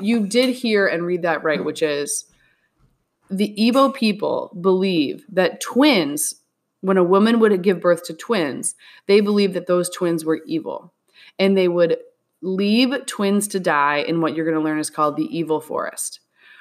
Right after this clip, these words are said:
We're gonna learn of a woman in the clan who had a bunch of twins,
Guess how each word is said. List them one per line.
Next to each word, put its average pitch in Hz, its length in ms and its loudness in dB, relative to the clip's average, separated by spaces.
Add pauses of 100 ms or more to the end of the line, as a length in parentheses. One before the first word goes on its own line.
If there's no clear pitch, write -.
(140)
We're 220 260 4
gonna 277 180 4
learn 170 500 -2
of 175 140 2
a 185 80 0
woman 175 540 -2
in 185 200 2
the 196 80 -2
clan 156 540 -4 (200)
who 185 600 0 (100)
had 160 680 0 (220)
a 185 100 -2
bunch 190 580 0
of 160 120 -4
twins, - 560 -8